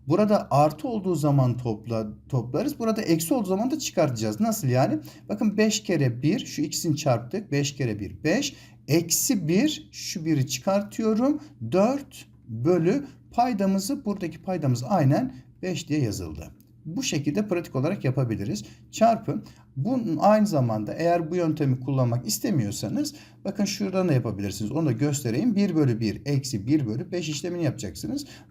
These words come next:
Payda eşitleyeceksiniz. Beş kere bir, beş bölü beş, eksi bir bölü beş.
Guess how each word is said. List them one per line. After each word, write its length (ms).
Payda 280
eşitleyeceksiniz. 800
Beş 240
kere 300
bir, 300
beş 360
bölü 320
beş, 340
eksi 400
bir 260
bölü 280
beş. 300